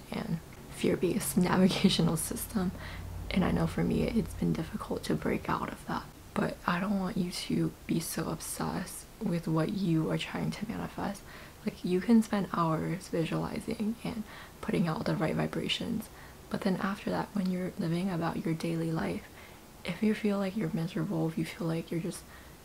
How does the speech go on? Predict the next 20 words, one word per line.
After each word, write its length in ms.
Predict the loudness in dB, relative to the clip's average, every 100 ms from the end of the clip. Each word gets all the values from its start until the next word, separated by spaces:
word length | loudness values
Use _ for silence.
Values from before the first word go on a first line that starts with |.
| -14
so 320 | -4 2 4
unhappy 760 | 4 2 -2 -2 0 2 2 4
in 120 | 4
your 120 | 4
daily 340 | 4 2 2 -2
current 320 | -4 -2 0
routine, 680 | 0 0 -4 0 2 4 2 0 -14 -18 0
then 240 | 4 4
that 240 | 4 2 2
is 240 | 0 0 -4 0
what 200 | 2 2
is 120 | 0 -2
going 200 | -4 -2
to 120 | 0
manifest, 720 | 2 2 2 -6 -6 -8 -6
'cause 140 | -8 -2
that's 340 | -2 -2 -6 2
your 200 | 4 4
higher 520 | -2 -2 0 0 -2 -2
output. 380 | -4 -4 -6